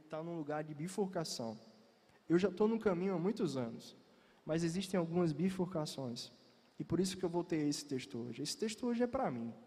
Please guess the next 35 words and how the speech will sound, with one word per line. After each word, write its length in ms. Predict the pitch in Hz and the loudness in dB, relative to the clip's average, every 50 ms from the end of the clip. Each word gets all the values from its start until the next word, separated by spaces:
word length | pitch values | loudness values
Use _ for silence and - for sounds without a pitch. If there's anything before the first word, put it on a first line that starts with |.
| - - - - - - _ - | -20 -20 -20 -20 -20 -20 _ -12
Pedi 180 | - 156 165 | -10 -8 -6
desculpa 420 | 170 180 165 - - 160 151 165 156 | -6 -6 -6 -4 -4 -4 -2 -2 -2
pra 160 | - 156 143 | -2 -2 -2
vocês, 380 | 139 143 139 - 156 147 143 147 | -2 -2 -4 -4 -4 -4 -4 -2
mas 320 | 151 139 135 139 - - - | -2 -2 -2 -4 -4 -6 -8
esse 180 | 160 151 - - | -8 -8 -6 -4
texto 300 | - 170 165 - - 156 | -4 -4 -4 -4 -2 -2
hoje 140 | 156 151 160 | 0 0 -2
é 40 | |
pra 200 | 156 160 156 131 | -2 -2 -4 -4
mim. 160 | 117 113 113 113 - - - - _ _ _ _ _ _ - | -4 -6 -10 -12 -16 -20 -20 -20 _ _ _ _ _ _ -8
Eu 60 | 156 | -2
precisava 520 | 147 - 185 185 180 170 175 175 180 180 202 | 2 2 2 4 4 4 4 4 4 4 2
entender 760 | 196 185 185 196 185 170 143 127 127 135 151 160 151 139 143 - - - - - - | 0 0 0 0 0 0 0 -2 -2 -2 0 0 -2 -2 -6 -10 -16 -20 -18 -12 -8
essa 200 | 151 - 165 151 | -4 -2 -2 -2
bifurcação 1000 | 151 170 - - 185 175 185 - 170 151 147 - - - 139 139 143 143 139 | -2 -4 -4 -4 -4 -4 -4 -4 -4 -4 -4 -4 -6 -4 -4 -4 -4 -4 -6
que 100 | 143 - | -6 -10
eu 40 | 143 | -8
tô 120 | - 151 | -6 -6
vivendo 340 | 143 143 135 139 135 135 131 | -6 -4 -4 -4 -4 -4 -4
hoje 380 | 123 123 123 131 135 147 151 - - - - - - _ _ _ - | -4 -2 -2 -4 -4 -6 -8 -14 -18 -20 -20 -20 -20 _ _ _ -10
através 540 | 143 151 - 165 151 139 143 139 147 156 156 | -10 -6 -4 -2 -2 0 2 4 4 4 2
de 80 | 143 | 2
Jesus, 580 | 139 143 135 123 120 117 113 110 - - - - - - - - _ _ _ _ _ _ _ _ _ _ _ _ _ _ _ _ _ | 2 2 2 0 0 -4 -6 -8 -10 -12 -14 -16 -20 -20 -20 -20 _ _ _ _ _ _ _ _ _ _ _ _ _ _ _ _ _
que 220 | - - 156 151 | -8 -4 0 0
ele 160 | 151 147 139 | 2 2 2
é 60 | 131 131 | 2 2
o 80 | 135 | 0
caminho. 460 | 131 - 127 117 110 110 110 113 - - - - - _ _ _ _ _ _ _ _ _ _ _ | -2 -4 -8 -8 -8 -8 -10 -10 -12 -16 -20 -20 -20 _ _ _ _ _ _ _ _ _ _ _
Ele 220 | 139 139 139 143 139 | -4 -2 -2 0 -2
é 40 | |
o 60 | 135 135 | -2 -4
caminho. 460 | 139 - 135 120 117 107 110 107 - - - - - _ _ _ _ _ _ _ _ _ _ - | -6 -6 -6 -6 -6 -6 -8 -10 -12 -16 -20 -20 -20 _ _ _ _ _ _ _ _ _ _ -20
O 40 | - | -10
caminho, 540 | - - 170 143 131 131 135 147 151 160 | -6 -4 -2 -2 -2 -4 -4 -4 -4 -6